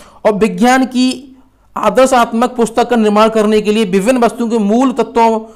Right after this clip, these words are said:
व विज्ञान के मानदंडों को पूरा करने के लिए प्रतिभाशाली बच्चे की उचित व कुशलता नेतृत्व का प्रदान या संपादन कर सकता है। तो आंसर is the correct हो जाएगा इसके according हमारा फर्स्ट, विभिन्न विषयों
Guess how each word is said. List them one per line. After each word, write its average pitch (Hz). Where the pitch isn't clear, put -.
व 226
विज्ञान 220
के 254
मानदंडों 220
को 226
पूरा 247
करने 226
के 202
लिए 202
प्रतिभाशाली 214
बच्चे 202
की 214
उचित 208
व 220
कुशलता 220
नेतृत्व 202
का 208
प्रदान 185
या 196
संपादन 202
कर 233
सकता 208
है। 165
तो -
आंसर 240
is 254
the 254
correct 247
हो 226
जाएगा 214
इसके 214
according 202
हमारा 196
फर्स्ट, 214
विभिन्न 277
विषयों 233